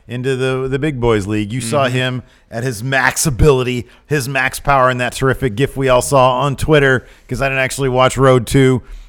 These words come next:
Speaker 1: And so I'm saying Will Ospreay four. I think he can still lay the groundwork for a storyline,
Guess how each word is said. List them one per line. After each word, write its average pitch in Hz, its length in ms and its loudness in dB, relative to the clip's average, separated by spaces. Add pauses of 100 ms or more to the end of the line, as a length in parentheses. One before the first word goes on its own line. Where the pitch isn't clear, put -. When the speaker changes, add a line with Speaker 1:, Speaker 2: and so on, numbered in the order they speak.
(140)
Speaker 1:
And 127 160 -6
so 131 340 -2
I'm 135 220 -4
saying 127 460 -4 (280)
Will 156 240 4
Ospreay 143 460 2
four. 151 200 -2 (180)
I 160 120 0
think 190 280 -2
he 165 40 -6
can 190 100 -4
still 226 300 2
lay 202 200 2
the 190 100 0
groundwork 190 500 -2
for 156 180 -2
a 139 40 0
storyline, 135 760 0